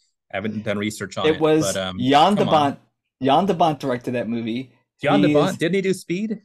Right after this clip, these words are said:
Speaker 2: He did Speed. He did
Speaker 1: Oh,
Speaker 2: Twister.
Speaker 1: come
Speaker 2: So
Speaker 1: on, Jan de Bont.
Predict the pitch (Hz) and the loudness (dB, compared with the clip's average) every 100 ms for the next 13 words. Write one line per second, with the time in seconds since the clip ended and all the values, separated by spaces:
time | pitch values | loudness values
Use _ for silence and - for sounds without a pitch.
0 | _ _ 131 135 135 117 - 160 180 190 | _ _ 0 2 2 -2 0 0 0 -2
1 | 165 151 - - 170 - - 175 175 170 | -2 0 -2 -2 -2 -2 -2 0 0 -4
2 | - _ - 214 202 147 135 131 113 110 | -10 _ -10 -2 2 4 4 4 2 -2
3 | 98 110 104 113 123 | -4 -4 -2 -2 -4